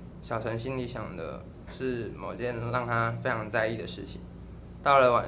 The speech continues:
上，吃完晚饭后，随即就上床睡觉了。闭上眼，那个神秘声音便传来道：“好玩吗？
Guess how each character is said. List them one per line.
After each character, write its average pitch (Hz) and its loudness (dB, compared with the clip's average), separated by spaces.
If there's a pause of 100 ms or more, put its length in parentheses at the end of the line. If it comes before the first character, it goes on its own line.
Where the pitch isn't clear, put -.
(120)
上， 113 0 (640)
吃 - -4
完 117 4
晚 104 -2
饭 113 4
后， 113 0
随 113 -2
即 113 -6
就 123 -2
上 123 -6
床 113 -6
睡 104 -4
觉 - -4
了。 - -10 (760)
闭 135 -4
上 135 0
眼， 87 -8 (380)
那 135 -2
个 127 0
神 120 -4
秘 120 -2
声 120 -4
音 113 -2
便 117 -2
传 107 -2
来 104 -2
道 110 0 (340)
：“好 120 0
玩 123 4
吗？ 131 -2